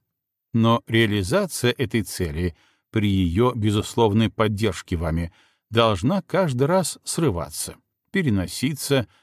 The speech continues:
недореализовываться и другое. Чуть ли не в самый последний момент. После переноса — или частичной реализации цели, необходимо снова подтвердить вашу приверженность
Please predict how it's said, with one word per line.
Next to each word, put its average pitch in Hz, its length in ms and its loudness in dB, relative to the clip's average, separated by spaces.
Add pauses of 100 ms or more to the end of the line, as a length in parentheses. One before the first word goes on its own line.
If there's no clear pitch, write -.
(100)
недореализовываться 123 1300 2
и 143 280 0
другое. 107 540 -4 (540)
Чуть 214 320 0
ли 170 120 2
не 147 180 6
в - 60 -2
самый - 480 -2
последний 113 520 -2
момент. 87 460 -4 (720)
После 120 460 2
переноса — 113 720 0 (360)
или 113 240 0
частичной 123 680 -2
реализации 101 680 -2
цели, 147 460 0 (320)
необходимо 127 680 2
снова 185 520 0
подтвердить 110 760 -2
вашу 147 340 -2
приверженность 95 840 -2